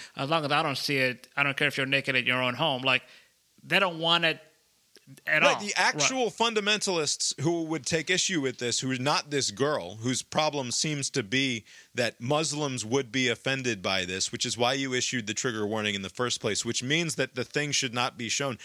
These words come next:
Speaker 2: Her problem is not with the tenet of Islam that says there ought not be iconography.
Speaker 1: Right.
Speaker 2: Her problem is with the fact that this person knew that she was going to offend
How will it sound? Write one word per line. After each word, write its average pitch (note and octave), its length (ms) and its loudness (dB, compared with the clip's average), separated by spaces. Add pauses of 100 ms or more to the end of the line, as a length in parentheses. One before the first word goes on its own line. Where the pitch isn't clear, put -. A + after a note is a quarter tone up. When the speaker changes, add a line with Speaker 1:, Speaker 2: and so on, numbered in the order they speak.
(220)
Speaker 2:
Her C4 200 2
problem D#3 480 -2
is C3+ 180 0
not D#3 440 2
with D#3 200 -2
the D3+ 100 0
tenet D3+ 400 -2
of B2+ 140 -2
Islam C3+ 520 -2
that A#2 160 -4
says C3+ 460 0 (240)
there C3 180 0
ought C#3 200 0
not B2+ 200 0
be B2 140 2
iconography. A#2 760 0
Speaker 1:
Right. - 100 -12 (160)
Speaker 2:
Her F3+ 160 2
problem C#3 400 -2
is A#2+ 160 -6
with B2+ 240 -2 (500)
the C3 180 2
fact C#3+ 360 0
that A#2+ 200 -2
this C#3 220 0
person D3 420 0
knew C#3+ 160 2
that C3+ 160 -2
she C#3 140 2
was B2+ 160 0
going B2 240 0
to A#2+ 160 0
offend C3+ 300 0